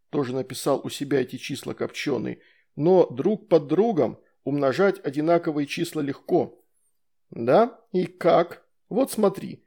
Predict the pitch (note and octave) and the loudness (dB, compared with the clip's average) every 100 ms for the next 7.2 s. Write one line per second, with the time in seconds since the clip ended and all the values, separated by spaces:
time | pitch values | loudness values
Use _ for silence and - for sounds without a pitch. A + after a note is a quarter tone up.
0 | _ - G3 G3 F3+ D3 C#3 - F#3+ - | _ 6 6 4 -2 -2 -2 2 2 2
1 | - - _ _ _ - - B2+ - - | -8 -18 _ _ _ -14 -4 -2 0 -2
2 | G3+ - F3+ E3 - _ _ _ _ - | -6 0 0 0 -6 _ _ _ _ -6
3 | D3+ G#3+ G#3 F3 C#3+ - F3+ D#3 C3 C#3+ | -4 -2 0 0 0 0 0 0 0 -2
4 | - C3 - G#2+ G#2+ _ _ _ D3 A3+ | -2 -10 -6 -6 -6 _ _ _ -2 -2
5 | G3+ F#3+ C3+ D3 D#3+ F3+ _ _ _ _ | -2 -4 2 2 2 -2 _ _ _ _
6 | _ - - G3+ G3 G3 - D#3+ F#3 F#3+ | _ -10 0 2 2 0 -6 -4 -2 -2
7 | - - | -4 -8